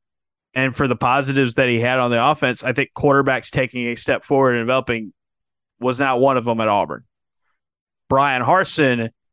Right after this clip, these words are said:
has that reputation. He has that track record. He has that background to him. Now, it came at Boise State.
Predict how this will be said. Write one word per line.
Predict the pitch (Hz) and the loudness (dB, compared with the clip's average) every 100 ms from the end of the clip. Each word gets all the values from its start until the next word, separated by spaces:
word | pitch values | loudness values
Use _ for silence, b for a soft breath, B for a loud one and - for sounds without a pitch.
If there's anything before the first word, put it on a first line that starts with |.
| _ _ _ | _ _ _
has | - 151 156 156 127 | -6 0 0 0 0
that | 131 123 | 0 0
reputation. | 123 123 - 120 - 139 123 - 117 98 | 0 -2 -4 -8 -4 -2 -2 -2 -6 -8
He | - 131 110 | -4 -4 -2
has | 131 135 131 | 0 0 0
that | 131 107 | -2 -2
track | - 147 120 110 | -4 -2 -2 -2
record. | 113 104 104 98 | -6 -6 -8 -10
He | 117 117 | -6 -4
has | 117 127 127 120 | -2 0 -2 -2
that | 127 117 110 - _ | -2 0 -2 -6 _
background | 131 131 127 123 110 107 110 - _ _ | -4 -2 -2 -4 -2 -4 -8 -16 _ _
to | - 143 | -2 0
him. | 123 113 104 101 - _ - | 0 -2 -4 -6 -14 _ -4
Now, | 151 95 _ _ | -2 -4 _ _
it | - 147 - | -4 -4 -2
came | 147 131 127 117 | -2 0 -4 -4
at | 120 98 | -6 -4
Boise | 120 120 104 | -4 -4 -8
State. | - - 202 247 - | -14 -2 -2 -2 -6